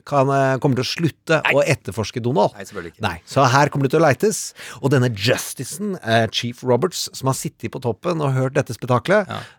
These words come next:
Speaker 1: eh, han kommer til å få, eh, mulighet <laughs> til å ikke være så passiv, som var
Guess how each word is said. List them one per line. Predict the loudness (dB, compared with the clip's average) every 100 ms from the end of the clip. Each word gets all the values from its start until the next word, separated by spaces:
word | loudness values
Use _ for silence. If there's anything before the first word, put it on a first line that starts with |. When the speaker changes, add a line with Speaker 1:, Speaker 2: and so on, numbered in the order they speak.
| -2
Speaker 1:
eh, | 2 4 4 4 4 2 0 -2 -2 2
han | 2 2 0 -4
kommer | -4 -4 -2
til | -4
å |
få, | -6 0 4 6 6 6 4 2 2 -2 -4
eh, | -10 -10 -8 -8 -6 -4
mulighet | 2 4 4 2 -2 -16 -10
<laughs> | -2 0 0 -2
til | -2 -2 -2
å | -4
ikke | -10 -6 -6 -6 -10 -4
være | -2 -2
så | -6 -6 -6
passiv, | -6 -4 -6 -6
som | -8 -4
var | 2 2 2